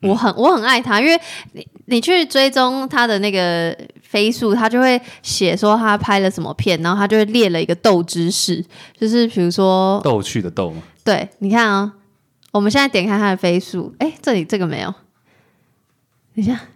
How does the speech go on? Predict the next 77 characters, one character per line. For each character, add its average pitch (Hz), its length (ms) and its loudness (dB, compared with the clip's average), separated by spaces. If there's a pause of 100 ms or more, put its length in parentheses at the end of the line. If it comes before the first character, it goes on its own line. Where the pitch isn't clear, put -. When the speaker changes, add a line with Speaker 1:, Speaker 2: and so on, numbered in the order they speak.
(460)
Speaker 2:
随 - 200 -2
便 226 140 2
找 - 180 -4
一 - 40 -6
个 - 80 -8
斗， - 240 -6
有， 214 200 6
他 262 120 4
就 339 100 2
会 359 160 6
说 269 200 4
他 277 120 2
今 254 160 0
天 254 120 2
拍 240 220 0
了 185 100 -2
什 - 160 -8
么， 104 180 -14 (280)
他 269 180 2
的， 220 200 0
他， 240 200 -2
他 226 240 -4
就 220 80 -2
有 202 140 0
一 165 80 -4
个 - 400 -6
说 202 160 0
今 220 180 0
天 226 140 2
是 226 80 0
第 220 160 -2
几 175 160 -6
部 180 140 0
片， 180 180 -2
巴 165 80 -2
拉 165 80 -2
巴 156 60 -4
拉， 160 180 -4 (300)
然 196 100 0
后 208 80 2
他 226 40 4
就 233 60 4
写 220 160 -2
一 160 40 0
个 165 80 -2
斗 185 180 0
知 175 160 -6
识， 170 240 -6 (160)
最 262 140 2
近 254 100 -4
的 226 80 0
斗 214 100 2
知 208 140 0
识 208 140 -4
是 214 80 0
二 294 220 2
零 208 200 2
二 247 80 4
三 220 320 2
年 175 260 2
一 214 100 0
月 220 180 4
一 202 100 -2
号 214 180 0
起， - 300 -10 (320)
满 202 180 4
十 196 140 0
八 220 180 2
岁 233 240 4
就 208 160 2
是 208 280 2
民 175 240 0
事 202 280 0
上 196 240 -2
的 160 200 -4
成 165 320 -6
年， - 200 -8